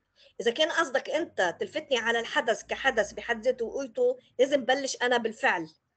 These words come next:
وإذا كان قصدك عم تخبرني جملة عادية خبرية، بلش جملة مبتدأ وخبر. عرفتوا كيف؟ هون بيفرق بين المبتدأ، ليش، أمتى ببلش مبتدأ وخبر، وأمتى ببلش جملة فعلية.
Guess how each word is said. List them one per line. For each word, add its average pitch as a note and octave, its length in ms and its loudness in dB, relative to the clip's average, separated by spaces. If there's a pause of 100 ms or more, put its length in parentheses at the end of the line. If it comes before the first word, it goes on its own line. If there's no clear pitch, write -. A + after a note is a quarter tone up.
(320)
وإذا A3 140 2
كان C#4+ 160 6
قصدك D4 280 0
عم A#3+ 100 -4
تخبرني C4+ 500 -2
جملة C#4 260 2
عادية B3 360 2
خبرية، A#3 680 2 (280)
بلش C#4 260 4
جملة C4 280 0
مبتدأ A#3+ 380 0
وخبر. G3+ 560 0 (540)
عرفتوا A3 260 0
كيف؟ A#3 100 -2
هون D4 260 6
بيفرق D4+ 360 2
بين A#3 180 2
المبتدأ، A#3 480 2
ليش، C4 300 4
أمتى D4 220 4
ببلش B3 300 0
مبتدأ A#3 300 -4
وخبر، A3+ 460 4 (260)
وأمتى C#4+ 300 4
ببلش C4 300 2
جملة B3+ 260 0
فعلية. A3 500 -2